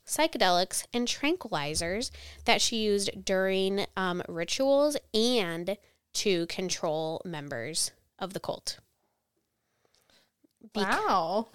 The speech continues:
Speaker 1: because to be initiated into this cult, you had to go through what is called the going through, which is where you are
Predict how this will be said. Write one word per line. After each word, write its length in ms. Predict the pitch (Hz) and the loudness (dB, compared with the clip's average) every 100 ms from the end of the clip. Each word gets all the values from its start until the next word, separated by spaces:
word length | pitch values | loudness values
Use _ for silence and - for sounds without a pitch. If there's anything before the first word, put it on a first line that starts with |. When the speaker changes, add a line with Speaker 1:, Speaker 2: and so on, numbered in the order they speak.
| 208 | 4
Speaker 1:
because 720 | 247 240 294 302 139 185 226 320 - - - - - - - | 6 6 6 6 6 4 2 0 -4 -20 -18 -16 -16 -18 -6
to 400 | - 277 277 269 | 2 6 6 4
be 200 | 233 277 | 4 4
initiated 640 | 294 277 311 - 269 233 214 | 4 4 0 0 2 4 4
into 300 | 214 214 226 | 2 0 0
this 160 | 185 | 0
cult, 480 | - - 277 165 - _ _ _ | -2 2 4 2 -2 _ _ _
you 220 | 202 233 277 | 0 2 2
had 260 | 277 262 | 2 0
to 160 | - 262 | -2 0
go 220 | 208 196 | 0 0
through 200 | - 220 | 0 -2
what 160 | 175 - | -2 -2
is 100 | - | -2
called 300 | 151 131 - - | -2 -2 -2 -6
the 280 | - 175 220 | -12 0 2
going 420 | 202 214 233 196 | 4 4 4 2
through, 540 | 170 - 285 151 101 214 _ _ _ - _ _ _ _ _ | 0 0 2 2 -2 -12 _ _ _ -20 _ _ _ _ _
which 400 | - 202 247 254 | -4 6 6 8
is 200 | 277 254 202 | 6 4 2
where 640 | 233 320 175 110 220 285 - _ _ _ _ _ | 2 2 2 2 2 -2 -8 _ _ _ _ _
you 260 | 190 214 247 | -4 2 6
are 580 | 277 277 277 277 294 | 6 6 4 4 0